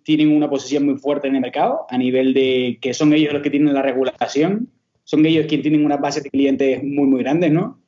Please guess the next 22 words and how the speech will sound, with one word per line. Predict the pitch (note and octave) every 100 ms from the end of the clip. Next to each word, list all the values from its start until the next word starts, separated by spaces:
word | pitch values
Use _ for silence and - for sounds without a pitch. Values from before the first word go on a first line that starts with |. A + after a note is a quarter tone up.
| _ -
Eh, | C3+ C3 C3 B2+ B2+
y |
unas | D3 D#3
infraestructuras | D#3 D3+ C#3+ B2 D3 D3+ C3+
bastante | B2 C#3 C#3
potentes, | B2+ B2+ C#3 D3+ C#3+ - _ _
eh, | - C3+ B2+ B2 B2
de | A#2+
cara | C3+ C3 C#3 C3+ C#3 - -
a, | B2 B2 A#2+ A#2+ A#2 A#2 A#2 A#2 A#2 A2+ A2+
a, |
a |
un | A2 G#2 - _ - B2
poco | B2+ C#3+ C#3+ C#3+ _
alojar, | - C3+ - D#3+ E3
si | D3
quieren, | C3+ D#3 E3+ E3+ -
a, | - C3+ C3 B2
a | A#2+ B2
otras | C#3 D3+ -
fintechs, | C#3 A#2+ A2+
¿no? | C#3+ D#3